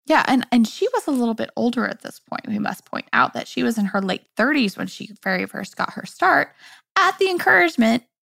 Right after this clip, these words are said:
of Paul Poiret. Just saying. <laughs> So by nineteen thirty-two, Schiaparelli's haute couture house had spread to be eight ateliers with four hundred employees.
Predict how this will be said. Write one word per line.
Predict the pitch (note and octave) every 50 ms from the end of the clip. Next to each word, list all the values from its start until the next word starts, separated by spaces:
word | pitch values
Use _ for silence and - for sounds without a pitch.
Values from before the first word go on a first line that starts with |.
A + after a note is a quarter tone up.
| _ -
of | - D#4 D#4
Paul | - - E3 -
Poiret. | - - - - - - - - A3 - B3 A#3 - -
Just | - G3 -
saying. | - - - -
<laughs> | - - - - - G3 - _ _ - - - - - - - - - _
So | - - - - - - B3+ B3 A#3 A3+ A3+ A3+ A3 A3 A3 A3+ - -
by | - A3 C4+ C#4 D#4+
nineteen | E4 E4 E4+ E4 - E4+ D4
thirty-two, | D#4+ D4 C4+ C4+ B3+ - - B3+ A#3+
Schiaparelli's | A#3 - - A#3 A3+ - A#3 A3 G#3+ G#3+ G#3 G#3 G#3 G3+ G3+ - _ -
haute | G#3+ A3 A3
couture | - A3+ G#3+ - A3+ G#3
house | G3+ G3+ G3 G3 F#3+ -
had | G#3 G3+ G3+ A3 G#3 F#3+ F#3+ - -
spread | A3 - - - - _ _ - A#3 A3+ A3 G#3+ A3 A3+ A#3+ C4 D#4 D#4+ D#4+ _ _ -
to | - C4 B3+ B3+ A#3 B3+ - _ _ _ - A3
be | A3+ G#3+ G#3+ G#3+ G#3+ G#3+ - _ _ _ -
eight | A#3 B3+ D4 D4+ - -
ateliers | B3 - - A3 F#3+ F#3 G3 F3 E3+ D#3 - A#3 C#4+ F4 - - -
with | G#3 G3+ -
four | - - - G3
hundred | F3+ F3+ F#3 F#3+ F#3+
employees. | F#3+ F#3+ - - F3+ E3+ D#3+ F3 F#3 F#3+ - A#3+